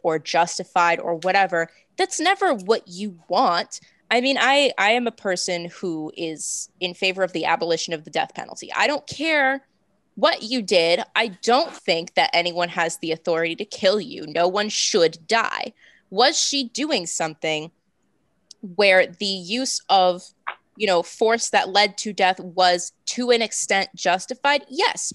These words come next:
you are participating in a coup d'etat. You are trying to overthrow the government, to kidnap government officials, to kill government officials.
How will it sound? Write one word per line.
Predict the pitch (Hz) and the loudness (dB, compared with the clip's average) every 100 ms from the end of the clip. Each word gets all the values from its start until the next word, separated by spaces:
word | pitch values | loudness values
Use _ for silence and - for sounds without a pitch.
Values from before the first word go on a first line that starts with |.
| - _ - | -14 _ -8
you | 240 | 0
are | 320 311 | 2 2
participating | 359 339 349 330 320 262 262 247 | 0 -2 -4 -6 -4 0 2 2
in | - 202 | 0 0
a | 196 | -2
coup | - 165 | -4 -4
d'etat. | 160 165 339 240 120 - _ | -4 -2 2 2 0 -4 _
You | - 185 | -4 -2
are | |
trying | 226 - 190 165 202 | -2 -4 -2 0 -2
to | - | -4
overthrow | 202 208 202 233 | -4 -4 -4 -2
the | 240 269 | -2 0
government, | 165 160 160 170 _ _ - | -2 -2 -4 -6 _ _ -10
to | 196 | -10
kidnap | - - 185 247 269 | -6 -2 0 0 2
government | 185 175 165 160 | 0 0 -2 -4
officials, | 175 - 160 - 175 185 | -6 -2 -2 0 -2 -2
to | - 202 | -8 -10
kill | - 233 262 | -4 0 2
government | 185 170 170 156 - | 2 0 -4 -8 -10
officials. | - 160 - 180 185 | -8 -6 -2 -2 -2